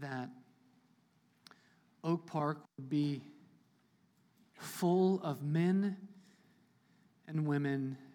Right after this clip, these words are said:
and boys and girls that just love Jesus. Father, the love that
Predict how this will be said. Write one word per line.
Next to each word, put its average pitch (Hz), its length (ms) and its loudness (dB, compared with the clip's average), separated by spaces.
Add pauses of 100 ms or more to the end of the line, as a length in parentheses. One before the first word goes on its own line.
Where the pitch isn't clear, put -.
and 120 160 -6
boys 156 240 0
and 139 100 -2
girls 127 540 -8 (840)
that 139 200 -8
just - 580 -6 (520)
love 135 480 -4 (800)
Jesus. - 600 -12 (2750)
Father, 180 280 4
the 151 100 0
love 160 500 2
that 143 440 -6